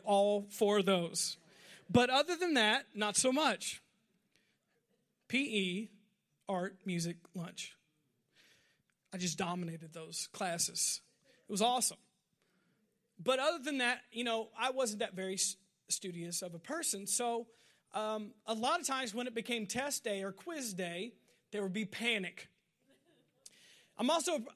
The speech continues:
can be a procrastinator. So that means I wait to the last minute to study for things and then believe in my own smarts because I'm prideful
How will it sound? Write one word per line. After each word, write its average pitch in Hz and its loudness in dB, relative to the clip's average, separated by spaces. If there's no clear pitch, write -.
can 262 0
be 254 2
a 233 2
procrastinator. 220 -4
So - 0
that 302 -2
means 294 -2
I 262 2
wait 254 2
to - -8
the 311 -4
last 240 0
minute 214 -4
to 240 -4
study 311 -2
for 202 -8
things 180 -6
and 214 -2
then 220 -2
believe 226 0
in 220 0
my 202 -2
own 240 -2
smarts 190 -4
because 196 -6
I'm 185 -4
prideful 220 -8